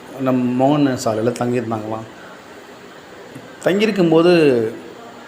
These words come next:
அவர்கிட்ட கேட்டிருக்காரு சாமி, "டேய் சாமி, இந்த சொர்க்கம்னு சொல்றாங்களே, அதை பார்த்திருக்கியாடா சாமி?" அப்படின்னு கேட்டிருக்காரு. கேட்டோன்னே அவரு,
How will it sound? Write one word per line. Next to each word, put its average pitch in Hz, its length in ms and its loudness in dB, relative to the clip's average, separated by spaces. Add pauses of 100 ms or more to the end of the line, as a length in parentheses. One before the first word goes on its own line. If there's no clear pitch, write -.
(420)
அவர்கிட்ட 135 320 0
கேட்டிருக்காரு 147 440 2
சாமி, 123 520 -2 (340)
"டேய் 156 100 6
சாமி, 156 560 2 (1040)
இந்த 143 480 6
சொர்க்கம்னு 214 580 2
சொல்றாங்களே, 143 640 2
அதை 139 300 2
பார்த்திருக்கியாடா 123 240 0
சாமி?" 117 440 -4 (500)
அப்படின்னு 135 320 0
கேட்டிருக்காரு. 113 480 -4 (1000)
கேட்டோன்னே 156 380 2
அவரு, 131 640 0